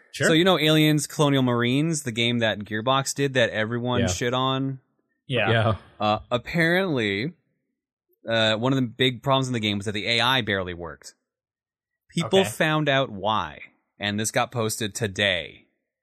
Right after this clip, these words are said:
Speaker 2: Uh,
Speaker 3: Where, where is this posted,
Speaker 2: I
Speaker 3: if
Speaker 2: found
Speaker 3: you
Speaker 2: this
Speaker 3: wanna
Speaker 2: on
Speaker 3: look it up?
Speaker 2: Reset Era. It, it's on my phone, so I
Speaker 3: Okay.
Speaker 2: unfortunately can't link it.
Speaker 3: Sure.
Speaker 2: Uh, Aliens Colonial Marines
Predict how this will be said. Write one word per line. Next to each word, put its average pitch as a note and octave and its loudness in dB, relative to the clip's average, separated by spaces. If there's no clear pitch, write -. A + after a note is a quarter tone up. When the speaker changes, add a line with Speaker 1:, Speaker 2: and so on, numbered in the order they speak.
Speaker 2:
Uh, G#2+ 4
Speaker 3:
Where, B2+ 4
where B2 6
is A#2+ 0
this A#2 -6
posted, A#2+ 0
Speaker 2:
I C3+ 4
Speaker 3:
if G2+ -4
Speaker 2:
found D3+ 2
Speaker 3:
you D3+ 2
Speaker 2:
this - 2
Speaker 3:
wanna D3+ 4
Speaker 2:
on C#3 4
Speaker 3:
look C3 2
it C3+ 4
up? C3+ 4
Speaker 2:
Reset A#2+ 2
Era. F#2 -2
It, A2+ -4
it's A#2+ 0
on D#3 4
my C3 4
phone, A#2+ 2
so B2 2
I A2+ 4
Speaker 3:
Okay. A2+ 4
Speaker 2:
unfortunately A2 -6
can't G2 -4
link G2 -6
it. F2+ -6
Speaker 3:
Sure. A#2 0
Speaker 2:
Uh, A#2 6
Aliens G3+ 2
Colonial G3 4
Marines F#3 0